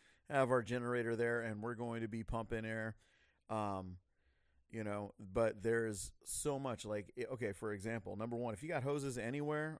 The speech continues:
or standing water anywhere, we'll go with hoses first. If you have hoses anywhere, disconnect them, blow them out, drain them out, whatever you guys do. For me, it was always, you know, and I did it as a kid, I'm gonna do it with the girls and have,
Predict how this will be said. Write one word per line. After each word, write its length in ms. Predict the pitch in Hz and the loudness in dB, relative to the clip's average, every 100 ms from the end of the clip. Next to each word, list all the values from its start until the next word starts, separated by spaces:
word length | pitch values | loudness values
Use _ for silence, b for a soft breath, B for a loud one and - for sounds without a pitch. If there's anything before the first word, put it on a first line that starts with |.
| - | -8
or 100 | 104 | -8
standing 420 | - 151 147 131 | -4 -2 -2 0
water 320 | 131 139 113 | 0 2 2
anywhere, 420 | 110 104 98 107 113 | 2 0 -2 -4 -4
we'll 200 | 117 117 | -6 -4
go 160 | 120 | 0
with 80 | 113 | 2
hoses 280 | 113 98 92 | 0 -2 -4
first. 320 | - 104 - b b b | -6 -6 -8 b b b
If 60 | |
you 60 | 151 | 0
have 80 | 143 | 2
hoses 280 | 151 151 131 | 2 2 0
anywhere, 380 | 139 117 101 - 92 | -2 0 -2 -4 -6
disconnect 520 | 101 98 156 135 123 | -6 -4 -2 -2 -4
them, 240 | 131 135 139 _ _ _ _ _ _ - | -6 -6 -10 _ _ _ _ _ _ -14
blow 380 | 90 110 135 | -2 4 6
them 140 | 143 139 | 6 4
out, 260 | 135 131 | 2 0
drain 320 | 104 110 127 131 | -4 -4 -2 -2
them 100 | 131 | 0
out, 220 | 127 113 | -2 -2
whatever 320 | 104 107 117 | -2 0 0
you 160 | 139 139 | 0 2
guys 300 | 139 135 113 | 4 2 0
do. 180 | 120 120 | -2 -2
For 200 | - 104 | -4 -4
me, 260 | 113 127 127 | -2 -4 -4
it 80 | 110 | -4
was 180 | 104 | -6
always, 640 | 101 107 110 110 101 92 - | -2 0 2 2 -2 -4 -8
you 140 | 113 | -6
know, 240 | 98 95 92 b b b | -4 -4 -6 b b b
and 280 | 98 98 98 107 | -10 -8 -6 -6
I 60 | |
did 160 | 104 107 | -4 -2
it 60 | |
as 100 | 107 | -2
a 60 | 98 | -4
kid, 200 | - 107 | -4 -4
I'm 80 | 104 | -2
gonna 120 | 101 | -4
do 80 | 101 | -4
it 20 | 110 | -6
with 100 | - | -6
the 80 | |
girls 300 | 95 107 110 | -4 -2 -2
and 120 | 101 95 | -4 -6
have, 140 | 110 | -6